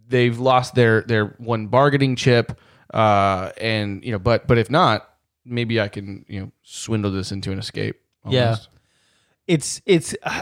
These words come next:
Speaker 2: I c-, there's a movie, uh, I can't think of it right now, but it's a similar situation where, like, somebody, oh, I know what it is. It's The Dark Knight.
Speaker 1: Uh-huh.
Speaker 2: When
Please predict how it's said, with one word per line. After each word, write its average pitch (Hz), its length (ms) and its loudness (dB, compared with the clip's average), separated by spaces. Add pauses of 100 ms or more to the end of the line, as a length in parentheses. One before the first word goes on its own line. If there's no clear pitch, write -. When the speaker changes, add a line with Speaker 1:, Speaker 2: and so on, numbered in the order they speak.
Speaker 2:
I - 160 -10
c-, - 80 -16
there's 165 220 2
a 160 40 6
movie, 156 800 4
uh, 117 80 0
I 113 240 2
can't 170 260 -4
think 139 140 -2
of 120 80 -2
it 117 40 2
right 107 200 0
now, 107 180 -2
but 113 140 0
it's - 200 -8
a - 120 -6
similar 156 320 0
situation 123 640 0
where, 110 580 0 (240)
like, 117 280 -2
somebody, 131 420 0
oh, 220 180 6
I 175 140 2
know 208 140 2
what 175 100 4
it 131 60 -2
is. 120 300 -2
It's 143 120 -12
The 160 100 -6
Dark 151 220 4
Knight. 151 360 -2 (480)
Speaker 1:
Uh-huh. 104 300 -2
Speaker 2:
When 151 540 4